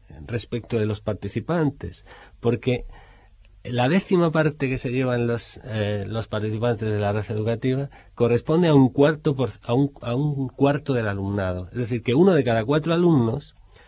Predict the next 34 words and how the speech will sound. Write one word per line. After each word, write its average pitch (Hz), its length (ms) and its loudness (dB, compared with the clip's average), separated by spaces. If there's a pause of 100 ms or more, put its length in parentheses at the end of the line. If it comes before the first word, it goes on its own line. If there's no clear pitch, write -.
(460)
se - 240 -2
llevan 147 540 6
la 117 160 0
décima 139 440 0
parte 123 260 -2
del 120 200 -4
pastel. 90 560 -12 (960)
Lo 120 180 4
cual 156 200 4
significa 185 720 2 (140)
que 117 140 -2
obviamente 143 540 2
esa 143 240 0
red, 151 200 2 (180)
eh, 123 160 -10 (100)
tiende 151 500 4
a 117 140 -2
ser 139 400 2
una 117 240 -6
red 123 180 0
cada 104 220 0
vez 123 140 2
me-, 120 220 0
más 120 280 0
descapitalizada. 98 1000 -4 (580)
¿Por 135 240 0
qué? 175 220 0 (100)
Pues 107 160 -4
porque 98 260 -4
atiende 127 380 2
a 147 60 6
la 139 80 4
población 113 380 0
inactiva. 117 760 -8